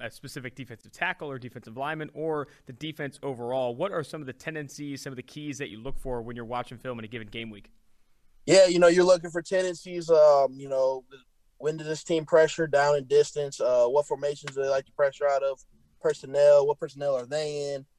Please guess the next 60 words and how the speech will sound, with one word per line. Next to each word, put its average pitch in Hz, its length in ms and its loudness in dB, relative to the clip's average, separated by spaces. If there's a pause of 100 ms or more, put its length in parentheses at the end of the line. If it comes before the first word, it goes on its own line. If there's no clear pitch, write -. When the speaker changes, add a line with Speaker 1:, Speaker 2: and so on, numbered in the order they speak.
(480)
Speaker 2:
You 127 80 -12
know, 139 140 2
things 151 280 -4
like 143 180 0
that. 165 180 8
But 139 120 -2
then 143 100 -4
also 165 300 2
you 139 120 -8
kinda 139 260 -6
look 139 200 -4
at 131 120 2
how, 131 200 0
you 123 140 -2
know, 117 260 -2
certain 135 300 -6
D 135 120 -20
linemen 131 440 -4
play 127 140 2
blocks, 127 540 -2
uh, 107 300 -2
you 104 140 -12
know, 107 160 -4
for 110 140 2
a 113 40 -2
down 131 320 2
block 123 300 2
versus 110 280 -10
a, 107 220 2
a - 20 -4
reach 123 280 -8
block 120 400 6
or, 104 200 -4 (520)
or 127 100 4
just 123 160 0
an 117 80 4
iso 123 400 4
block, 123 280 4
you 120 80 -10
know 123 100 2
what 120 80 4
I - 20 -4
mean? 120 280 -6
Things 127 240 -6
like 120 180 2
that. 127 260 6
And, 95 160 -8 (640)
uh, 104 160 -2
linebackers 143 640 0
flow, 143 380 0
how 139 180 -4
do, 131 100 -4
how 143 80 -4
do 135 100 -8
they 135 160 -6
play 143 260 -2
blocks? 135 480 -4 (100)
You 131 160 -12
know, 123 120 2
so 139 280 0